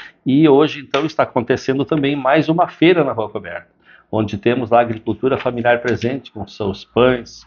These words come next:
cucas, bolos, aquelas guloseimas deliciosas, também plantas ornamentais, artesanato. Esse povo todo está lá, então, hoje.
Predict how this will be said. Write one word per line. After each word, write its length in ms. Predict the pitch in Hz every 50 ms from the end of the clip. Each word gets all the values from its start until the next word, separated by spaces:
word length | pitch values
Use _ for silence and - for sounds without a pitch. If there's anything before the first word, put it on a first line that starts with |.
| _ -
cucas, 520 | 123 123 127 123 - - 90 - _ _
bolos, 580 | - 107 127 135 131 127 120 107 101 _ _ _ - - - _ _ _ _ _ _ _ _ _ _ _
aquelas 380 | _ - - - 127 123 113 110
guloseimas 640 | 107 117 117 113 104 95 117 127 131 123 107 - -
deliciosas, 880 | - 110 101 98 98 - - 127 135 143 127 - - - - - _ _ _ _ _ _ _ _ _ -
também 320 | - 120 104 113 123 120
plantas 600 | - _ - 113 120 127 123 117 - 107 95 -
ornamentais, 920 | - 117 104 98 101 98 98 92 - - 101 110 127 147 147 - - - _ - - - - - -
artesanato. 880 | 110 107 - - 110 107 - 104 - 95 101 113 123 127 - - - _ - - - - _ - - - - - - -
Esse 220 | 131 120 - 143
povo 340 | - - 139 135 - 107 104
todo 240 | - - 120 123 131
está 180 | - - 143 135
lá, 160 | 123 117 120
então, 300 | 117 117 123 117 117 101
hoje. 320 | 104 113 117 113 - -